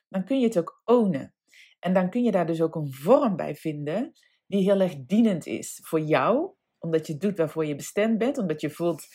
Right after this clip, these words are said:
dat je daar heel veel geluksgevoel en plezier in ervaart, het werk dat je doet. En anderzijds ook natuurlijk voor,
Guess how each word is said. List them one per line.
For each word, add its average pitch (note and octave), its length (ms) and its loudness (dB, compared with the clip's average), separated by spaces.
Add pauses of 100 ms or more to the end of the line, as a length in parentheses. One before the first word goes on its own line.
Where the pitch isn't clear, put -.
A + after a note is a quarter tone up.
(200)
dat D#3+ 120 -8
je E3+ 60 -6
daar E3 100 0
heel G3 180 2
veel F3+ 140 -2
geluksgevoel F#3 840 0
en D#3 100 -4
plezier G3 420 -4
in G#3+ 120 -2
ervaart, G3+ 480 -2
het F#3 120 -6
werk G3 220 -2
dat F#3+ 140 -4
je F#3 80 -6
doet. A3 320 -8 (580)
En D#3+ 200 0
anderzijds G3 720 2
ook E3 260 4
natuurlijk D3+ 500 -6
voor, C#3 400 -4